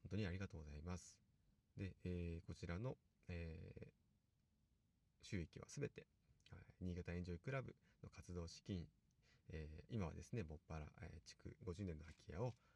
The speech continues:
まあ、改装している、うん、寺尾の空き家と名付けて、えー、プロジェクトを進めているんですが、こちらに、えー、こちらの改装資金にすべて当てさせていただきますので、えー、どうぞ、お、支援になり、なりますので、はい、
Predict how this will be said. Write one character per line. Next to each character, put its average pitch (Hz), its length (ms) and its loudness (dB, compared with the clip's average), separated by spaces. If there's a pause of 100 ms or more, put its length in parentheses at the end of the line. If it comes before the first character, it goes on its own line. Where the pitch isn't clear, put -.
(200)
ま - 100 2
あ、 - 40 -12
改 80 160 -2
装 80 260 -4
し - 100 -8
て 87 100 0
い 80 120 2
る、 87 180 0 (160)
う 87 40 0
ん、 82 320 0 (120)
寺 107 240 2
尾 110 80 4
の 107 80 4
空 90 120 2
き 120 120 -2
家 123 100 4
と 110 100 0
名 92 100 2
付 - 180 -4
け - 60 -4
て、 - 120 -10 (200)
え 92 40 -6
ー、 90 240 -12
プ - 60 -4
ロ 85 40 2
ジ 82 80 -4
ェ - 20 -6
ク - 60 -14
ト - 80 -8
を - 20 -6
進 - 160 -4
め 80 60 -2
て - 100 -8
い - 20 -2
る 90 80 -2
ん - 40 -4
で 92 80 -8
す - 120 -6
が、 110 120 2 (520)
こ - 60 -4
ち - 140 -4
ら 90 80 2
に、 139 180 2 (540)
え 87 160 0
ー、 - 20 -18
こ 107 60 -6
ち 113 100 0
ら 101 60 4
の 98 60 2
改 135 160 -2
装 139 140 -4
資 - 100 -10
金 104 140 0
に 82 60 -4
す - 140 -4
べ 78 60 0
て - 160 -8 (100)
当 82 60 -6
て 85 100 -4
さ 85 120 -6
せ - 120 -14
て - 180 -2 (360)
い - 20 -14
た 92 60 -6
だ 85 60 -6
き 92 80 -2
ま 110 120 2
す - 100 -6
の 85 80 2
で、 - 120 -4 (600)
え 80 200 -2
ー、 - 40 -10
ど 87 60 4
う 82 40 4
ぞ、 - 100 0 (100)
お、 76 320 0
支 - 160 -4
援 82 200 4 (720)
に 85 100 -6
な 82 80 -4
り、 - 60 -6 (100)
な 80 60 0
り 82 60 2
ま 104 120 6
す 113 100 0
の 85 100 4
で、 - 140 -2 (380)
は - 80 2
い、 180 80 2